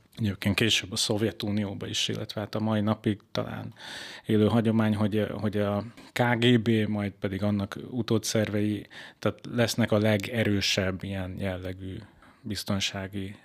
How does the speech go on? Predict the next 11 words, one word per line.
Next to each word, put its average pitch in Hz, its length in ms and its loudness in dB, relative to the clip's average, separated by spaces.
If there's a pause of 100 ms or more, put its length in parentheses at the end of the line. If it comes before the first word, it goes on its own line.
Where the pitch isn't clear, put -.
szolgálat, 98 680 0
titkos - 420 -2
szolgálat, 92 880 -4 (300)
annak 92 280 -4
ellenére, 98 420 -2
hogy 92 180 -6
persze 92 480 -6 (320)
vannak 92 420 -6
még 92 140 -8
más, 87 560 -4
ö, - 60 -12